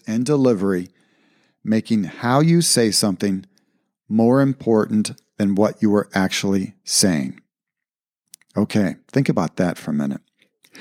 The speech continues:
There's for sure a direct connection between how we use our voices and how we sound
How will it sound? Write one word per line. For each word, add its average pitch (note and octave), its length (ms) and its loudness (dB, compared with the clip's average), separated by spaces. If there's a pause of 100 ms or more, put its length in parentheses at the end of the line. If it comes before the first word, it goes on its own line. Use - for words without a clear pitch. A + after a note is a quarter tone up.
(240)
There's D#3+ 200 2
for D3 460 -2
sure E3+ 640 2
a A#2 40 0
direct B2 360 0
connection A#2+ 420 0
between A2 440 -2
how B2+ 260 -2
we A#2+ 160 2
use A#2 340 0
our A2+ 140 2
voices G#2+ 540 -2
and G2+ 200 -6
how B2 160 -2
we A2 180 -2
sound A#2 600 0